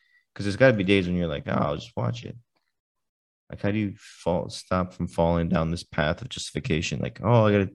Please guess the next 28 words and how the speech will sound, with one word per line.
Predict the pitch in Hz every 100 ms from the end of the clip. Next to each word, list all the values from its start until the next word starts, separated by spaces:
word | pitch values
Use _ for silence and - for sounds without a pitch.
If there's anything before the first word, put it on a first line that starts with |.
| - - _ _ -
I, | 90
I | 76 101 110 -
worked | 110 113
hard | - 117 117
today. | 113 110 110
I |
don't | 113 120
need | 120
to | 98
do | 98
the |
challenge | 87 90 82 82
today." | 69 78 87 - _ _ _ _ _ _ _ _
And | - 87
then | 87
you | 92
slowly | 90 - 92 90 92
start | 92
saying | 87 87 87
that | 85
to | -
every | 92 87
challenge. | - - - - - -
How | 90
do | 95
you | 92
avoid | 87 87 82
that? | 90 80